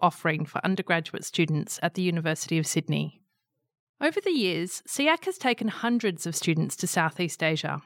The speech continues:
to learn about issues that lend themselves to a multidisciplinary approach. We've looked at topics as diverse as urbanisation in Vietnam, women's empowerment in Indonesia,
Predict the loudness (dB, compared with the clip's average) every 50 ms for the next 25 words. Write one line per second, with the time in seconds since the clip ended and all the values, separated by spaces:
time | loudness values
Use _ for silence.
0 | _ _ _ _ _ -6 -2 0 0 2 0 0 0 0 2 0 0 2 0 0
1 | 0 0 0 0 0 0 0 -2 -4 -2 0 0 0 0 0 -2 -2 -2 -2 -2
2 | 0 0 0 2 0 0 -4 -8 -4 -2 0 2 2 2 2 0 -2 0 0 0
3 | 0 0 -4 -2 0 0 2 2 2 2 2 2 0 -2 -4 -4 0 0 0 0
4 | 0 -2 -2 -2 -2 -2 -6 _ _ _ _ _ _ _ -20 _ -20 _ _ _
5 | -20 _ _ _ -6 -4 -4 0 0 0 0 0 -2 -2 -2 0 2 2 2 2
6 | 2 -4 -4 -4 -6 0 2 2 2 2 -2 -6 -2 2 2 4 2 2 -2 -6
7 | -8 -2 0 0 0 0 0 0 0 2 0 0 0 0 0 0 -2 -4 -2 -2
8 | 0 0 0 0 0 -2 0 2 2 0 0 0 0 0 0 2 0 0 -2 -4
9 | -6 _ _ _ _ _ _ _ -20 -20 _ _ -4 -2 0 2 2 2 2 0
10 | 0 -2 -2 -2 0 0 0 0 0 -4 -4 -4 -4 -2 0 2 0 0 0 0
11 | 0 0 2 0 0 -2 -2